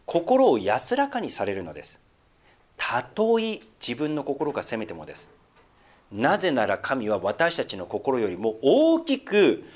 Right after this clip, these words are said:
そして何もかもご存知だからです。愛する者たち、もし自分の心に責められなければ、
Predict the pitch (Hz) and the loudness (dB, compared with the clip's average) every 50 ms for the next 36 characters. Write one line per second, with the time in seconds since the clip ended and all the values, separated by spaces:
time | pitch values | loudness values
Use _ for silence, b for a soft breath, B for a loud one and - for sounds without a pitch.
0 | B B B - - 254 262 262 - 262 196 165 185 240 302 339 381 370 370 359 | B B B 0 2 2 2 4 4 4 4 6 6 4 6 4 4 4 6 4
1 | 294 - - 240 247 - - 131 127 127 196 226 220 - - 113 - 110 95 87 | 4 4 4 4 4 4 4 2 4 4 4 2 2 2 0 0 2 2 0 0
2 | 87 - - B B B B B B - 139 170 208 240 269 277 262 - - - | -2 -8 -12 B B B B B B 4 4 6 6 6 4 4 4 0 -2 -2
3 | 277 285 285 269 226 185 175 180 180 175 160 139 - - - 165 220 - - - | 0 2 2 2 4 4 4 4 4 4 2 0 0 0 -2 -2 -2 -2 -8 -18
4 | _ _ _ _ _ _ _ _ _ 120 147 202 226 220 - 220 - - - 135 | _ _ _ _ _ _ _ _ _ -8 -4 -4 -4 -2 -4 -6 -6 -4 -4 -2
5 | 131 170 185 196 202 190 190 185 - 220 233 220 160 - - 143 147 156 160 165 | 0 0 0 0 -2 -4 -4 0 0 0 0 0 -4 -4 -4 -2 0 2 2 2
6 | 165 180 180 170 127 123 104 92 - 104 104 101 98 - | 2 2 0 0 -4 -4 -4 -4 0 0 0 -2 -2 -6